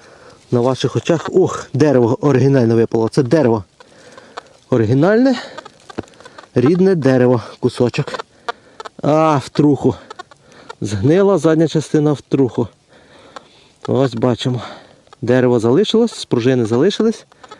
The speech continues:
А вже нічого тут мудрого немає. Ну нічого, ми тут її і закопаємо. Просто хотів вам показати.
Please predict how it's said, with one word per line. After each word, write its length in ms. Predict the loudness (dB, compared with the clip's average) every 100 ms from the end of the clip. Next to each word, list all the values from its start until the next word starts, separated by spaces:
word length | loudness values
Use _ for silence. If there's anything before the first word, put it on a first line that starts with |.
| _ -20 -20 -20 -20 _
А 180 | -6 -2
вже 320 | 0 0 2
нічого 500 | 2 0 2 0 2
тут 220 | 0 -2 0
мудрого 420 | 0 0 0 0
немає. 380 | 0 0 -2 -6 -16 _ -14 -14 -14 _ -20 _ -20 -20 -20 _ _
Ну 240 | 0 2
нічого, 460 | 2 0 -2 -2 0
ми 160 | 0 2
тут 220 | 0 0
її 240 | 0 0 -2
і 180 | -2 -2
закопаємо. 1000 | 0 -2 -2 -2 -4 -2 -2 0 2 0 -2 -6
Просто 240 | -4 -4 -4
хотів 180 | 0 0
вам 100 | 0
показати. 520 | -4 -2 0 0